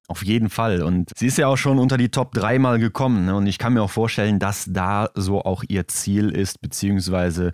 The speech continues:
ja, in diesen Top drei, ne? Nicht Top drei, nicht Platz drei, sondern in diesen Top drei. Ich glaube, da ist für Franzi dieses Jahr, diese Saison echt viel möglich.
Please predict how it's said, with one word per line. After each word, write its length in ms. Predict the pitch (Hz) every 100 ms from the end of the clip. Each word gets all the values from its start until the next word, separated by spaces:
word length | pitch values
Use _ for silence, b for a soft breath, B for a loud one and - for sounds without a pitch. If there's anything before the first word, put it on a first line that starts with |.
| B _
ja, 220 | - 104 80 -
in 240 | 147 170 131
diesen 280 | 95 92
Top 280 | - 85 -
drei, 480 | 85 76 85 104 117
ne? 160 | 87 90
Nicht 240 | 104 -
Top 240 | 113 - -
drei, 160 | 95 - - 92 -
nicht 300 | 92 92 -
Platz 240 | - 98 -
drei, 240 | 104 101
sondern 280 | 92 92 90
in 200 | 101 127
diesen 220 | 95 87
Top 180 | 82 73
drei. 220 | - 87
Ich 100 | 92
glaube, 340 | 95 101 117 107
da 160 | 95
ist 300 | 98 110 -
für 220 | - 104 95
Franzi 500 | - 101 - 107 90
dieses 460 | 98 107 107 -
Jahr, 320 | 92 95 98
diese 460 | 90 92 101 104 95
Saison 500 | 87 85 90 92 98 B B B
echt 320 | - 104 107 -
viel 280 | - 101
möglich. 600 | 95 92 95 76 76 -